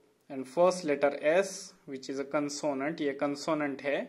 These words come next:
And before consonant, we use a। That's why an is incorrect। An जो है वो गलत है, इसलिए हमने इसे सर्कल किया है। Then, correct answer is sing a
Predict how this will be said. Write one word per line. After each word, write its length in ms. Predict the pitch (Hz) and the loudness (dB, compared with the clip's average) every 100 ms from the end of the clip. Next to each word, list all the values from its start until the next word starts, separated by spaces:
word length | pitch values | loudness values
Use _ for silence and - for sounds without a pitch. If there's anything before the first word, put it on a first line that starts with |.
| - _ _ _ _ _ 139 | -10 _ _ _ _ _ -8
And 300 | 135 151 139 | -4 -2 -2
before 340 | 135 180 190 | 0 2 2
consonant, 680 | 185 147 - 135 143 196 196 147 | 2 0 -2 -4 -2 -2 -2 -4
we 100 | 139 | -2
use 360 | 135 139 139 - | 0 -2 -2 0
a। 380 | 151 139 170 254 - - _ _ _ _ _ 131 | 6 6 6 4 -4 -20 _ _ _ _ _ -6
That's 260 | 127 - | -6 -4
why 160 | 143 147 196 196 - 156 | 0 0 0 -4 -14 -6
an 300 | 135 143 147 | -2 0 0
is 180 | 143 - 165 | -2 -6 -4
incorrect। 580 | 160 160 139 147 160 - 156 143 | -4 0 2 4 2 -4 -6 -2
An 160 | 143 | 0
जो 140 | 143 143 | 2 2
है 120 | 139 | 2
वो 160 | 135 135 | 0 4
गलत 300 | 147 165 170 143 | 6 6 2 -2
है, 220 | 139 180 202 - | -4 -4 -6 -14
इसलिए 280 | - 139 139 | -10 -4 -2
हमने 240 | 135 135 | -2 -4
इसे 180 | 135 143 | -6 -6
सर्कल 420 | - 147 143 147 143 | -2 -2 0 -2 0
किया 160 | 143 131 | -2 0
है। 200 | 139 170 254 - _ _ _ _ _ _ _ 135 127 | 0 -2 -6 -12 _ _ _ _ _ _ _ 0 2
Then, 240 | 180 240 - - _ _ _ _ _ - | 2 -2 -10 -20 _ _ _ _ _ 4
correct 300 | 147 147 156 139 | 6 6 2 0
answer 280 | 131 139 170 | 0 0 2
is 160 | 214 - - | 2 -2 -2
sing 500 | 170 196 202 190 - | 2 4 4 2 4
a 340 | 156 175 254 | 8 8 6